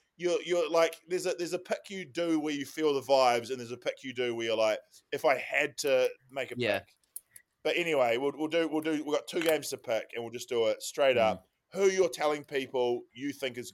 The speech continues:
Speaker 1: what's gonna
Speaker 3: Mm.
Speaker 1: happen.
Speaker 2: I
Speaker 1: Um,
Speaker 2: mean,
Speaker 1: we'll
Speaker 2: I don't think
Speaker 1: start
Speaker 2: any of
Speaker 1: with,
Speaker 2: our
Speaker 1: um,
Speaker 2: scores are gonna be different.
Speaker 1: Okay, well, let's go New Zealand, Argentina. I'm gonna weigh in first, and I'm gonna say New Zealand by twenty points.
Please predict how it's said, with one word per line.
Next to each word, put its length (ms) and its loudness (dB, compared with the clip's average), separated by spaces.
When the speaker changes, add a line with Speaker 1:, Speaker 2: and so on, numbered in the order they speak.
Speaker 1:
what's 220 -2
gonna 160 -6
Speaker 3:
Mm. 40 -6
Speaker 1:
happen. 300 0
Speaker 2:
I 240 6
Speaker 1:
Um, 60 6
Speaker 2:
mean, 120 2
Speaker 1:
we'll 100 0
Speaker 2:
I 40 10
don't 100 6
think 140 8
Speaker 1:
start 140 6
Speaker 2:
any 160 6
of 80 2
Speaker 1:
with, 100 4
Speaker 2:
our 60 6
Speaker 1:
um, 60 2
Speaker 2:
scores 180 -2
are 60 -8
gonna 100 -4
be 100 -8
different. 440 -10
Speaker 1:
Okay, 320 4
well, 100 4
let's 160 0
go 160 4
New 220 -4
Zealand, 580 0
Argentina. 840 0
I'm 120 0
gonna 160 -2
weigh 240 6
in 80 -4
first, 480 -2
and 80 -2
I'm 80 0
gonna 140 -6
say 400 0
New 180 -10
Zealand 540 -4
by 200 0
twenty 380 -16
points. 560 -16